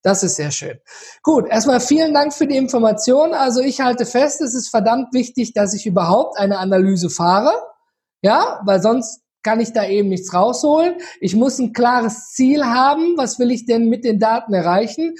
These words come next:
Weil wenn ich nur falsche Daten sammle, äh, dann mache ich ja auch nur Datenmüll am Ende des Tages. Ja, und wie wir, glaub ich, mit zwei,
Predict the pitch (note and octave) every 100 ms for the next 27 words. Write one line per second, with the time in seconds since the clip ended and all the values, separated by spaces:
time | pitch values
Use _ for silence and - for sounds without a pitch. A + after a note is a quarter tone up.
0 | - - - G#3 G#3+ A3+ A3 A#3 A3 A3+
1 | B3 B3+ D4 A#3+ B3 B3+ A#3+ A#3+ B3 C4+
2 | C#4 D#4 - A3+ A#3 A3 A3 A3 G#3 G#3+
3 | G3+ G#3+ G3 G3 F#3 D#3 F3 A3 C4+ C4
4 | C#4+ C4+ B3 C4 C4+ C#4 - B3 C4 C4+
5 | D#4+ - - - - - - G3+ D4+ E4
6 | B3 D4+ D4+ C4+ A3+ B3 B3 A#3 - A3
7 | A3 A#3 A3+ A3+ G#3+ _ - A3+ B3+ C#4+
8 | D4+